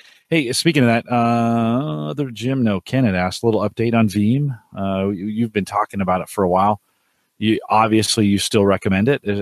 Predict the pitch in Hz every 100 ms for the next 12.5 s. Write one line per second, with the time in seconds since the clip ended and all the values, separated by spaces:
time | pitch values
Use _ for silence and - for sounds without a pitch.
0 | - 104 98 92 98 - 120 98 - -
1 | 104 101 98 95 87 98 87 - 95 90
2 | 98 107 101 98 104 95 92 95 90 87
3 | 92 - 92 90 90 87 87 85 90 85
4 | 95 - - - - 123 123 107 104 139
5 | - 107 120 117 92 90 - _ _ _
6 | _ - _ - 120 117 - 117 104 92
7 | 80 73 82 - 90 82 - 107 98 90
8 | 92 85 85 73 87 82 - 87 - 76
9 | 65 - _ 87 85 78 82 - 85 78
10 | 73 78 80 - _ 107 - 110 - 80
11 | 92 85 87 - 92 85 - 92 - 76
12 | - 90 - 117 147